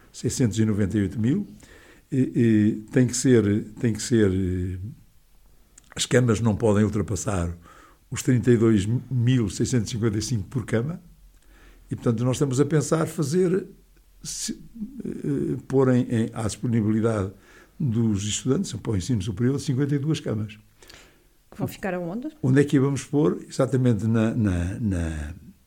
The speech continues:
Speaker 1: na Rua do Gonçalinho, em duas casas que estão em ruínas, e aproveitámos isto também. E,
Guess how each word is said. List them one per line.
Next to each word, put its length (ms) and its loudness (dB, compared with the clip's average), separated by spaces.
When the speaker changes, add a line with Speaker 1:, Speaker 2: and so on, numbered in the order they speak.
Speaker 1:
na 120 0
Rua 200 4
do 100 0
Gonçalinho, 580 0
em 140 4
duas 240 0
casas 380 -2
que 80 -14
estão 300 0
em 40 2
ruínas, 480 0
e 80 0
aproveitámos 580 -4
isto 240 -4
também. 200 -4
E, 340 0